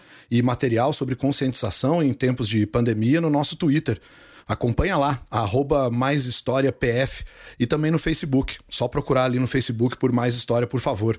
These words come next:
Além desse podcast aqui. No programa de hoje, a gente falou um pouco sobre as pesquisas do professor Adrian, dos paralelos entre os casos de gripe espanhola no Brasil e na Argentina, e também bastante sobre os ensinamentos da gripe espanhola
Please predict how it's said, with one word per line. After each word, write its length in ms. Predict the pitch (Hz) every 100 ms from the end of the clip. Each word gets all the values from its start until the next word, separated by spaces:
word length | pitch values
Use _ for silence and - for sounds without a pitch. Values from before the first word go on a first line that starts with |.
| - - - _ _ -
Além 300 | 104 110 120
desse 180 | 120
podcast 600 | - 127 170 123 117 -
aqui. 260 | - 117 104 - - - -
No 100 | -
programa 340 | 156 156 151 131
de 100 | 117
hoje, 340 | 170 135 101 -
a 80 | 131
gente 540 | 117 151 - 185 170 151
falou 280 | 151 143
um 60 | 147
pouco 240 | 139 147
sobre 680 | - 151 139 135 127 120 113 120
as 100 | -
pesquisas 640 | 120 - - 151 202 147
do 80 | 123
professor 460 | 120 113 - 117
Adrian, 420 | 101 131 151 185 185 - - - -
dos 160 | 123 -
paralelos 580 | 123 123 117 147 151 131
entre 220 | 127 131
os 80 | -
casos 680 | 120 123 113 110 104 - 113
de 240 | 104 127
gripe 240 | 120 131
espanhola 520 | - - 120 117 113 107
no 140 | 127
Brasil 420 | 139 131 104 123
e 40 | 110
na 80 |
Argentina, 580 | 117 117 110 - 139 196 - - - - -
e 60 | 123
também 340 | 147 123 139
bastante 600 | 151 127 - 139 156 -
sobre 260 | 135 139 143
os 80 | 139
ensinamentos 680 | 143 147 139 123 139 151 131
da 100 | 135
gripe 240 | 127 135
espanhola 680 | - - 117 117 127 139 139